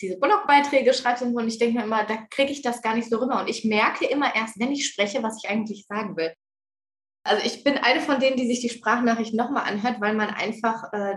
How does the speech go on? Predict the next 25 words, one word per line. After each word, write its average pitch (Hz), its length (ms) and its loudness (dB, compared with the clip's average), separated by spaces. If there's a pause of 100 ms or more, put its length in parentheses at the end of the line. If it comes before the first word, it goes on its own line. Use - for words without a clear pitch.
weil 196 180 0
ich - 160 -6
da 233 200 4
einfach 226 280 0
nochmal 214 320 -2
höre, 254 340 0
was 214 240 -2
für 214 120 0
mich 196 260 -4
wichtig 208 420 -8
ist - 460 -6
und 226 140 0
was 214 160 2
ich - 180 -8
eigentlich 190 380 -4
sagen 214 320 0
will. 302 120 2 (320)
Und 208 220 -2
seit 226 340 2
ich - 380 -2
mich 208 220 0
damit 190 260 0
beschäftige 285 540 0
und 202 160 0
mi-, 220 180 0